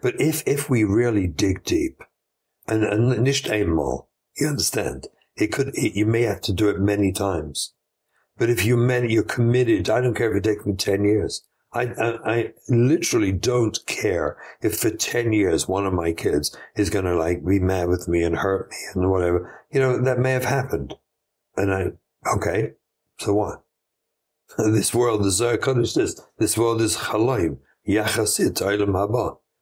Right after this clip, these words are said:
So what, uh, who cares if it took me ten years? Let me do the work. Let me take it on the chin. And let me apologize, not pathetically, not like I'm a nebuch and, you know, a bad person. I'm not a bad person.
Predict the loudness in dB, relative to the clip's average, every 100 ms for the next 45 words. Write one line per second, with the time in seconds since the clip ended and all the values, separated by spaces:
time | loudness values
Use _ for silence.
0 | _ -2 0 2 2 2 2 2 2 2
1 | 0 -2 0 0 0 0 0 0 0 -2
2 | -2 -4 -4 -6 -8 _ _ -2 -2 0
3 | 0 2 2 0 -2 -10 _ _ _ -2
4 | 0 0 -2 -2 0 0 0 0 0 -2
5 | -4 _ _ _ _ _ _ _ _ -2
6 | 0 2 0 0 0 0 0 0 0 2
7 | 2 2 -2 -6 _ _ _ -6 -4 -4
8 | -4 -4 -4 -2 0 0 0 -6 _ -2
9 | 0 0 0 0 0 0 0 0 -2 -2
10 | 0 2 2 4 2 0 -2 -4 -6 -16
11 | _ -2 0 -2 0 0 2 2 0 -2
12 | 0 2 2 -2 -4 -2 -2 0 0 0
13 | 0 -2